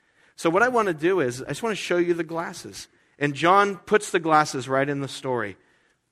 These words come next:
It's a repeated phrase he uses.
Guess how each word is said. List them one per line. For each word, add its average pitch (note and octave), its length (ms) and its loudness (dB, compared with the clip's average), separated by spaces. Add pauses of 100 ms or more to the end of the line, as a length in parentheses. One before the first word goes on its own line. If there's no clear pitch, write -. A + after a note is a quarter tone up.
(260)
It's - 160 -8
a C3 40 -6
repeated F3 460 -2
phrase G#2 480 -6
he A2+ 80 -6
uses. G2+ 640 -8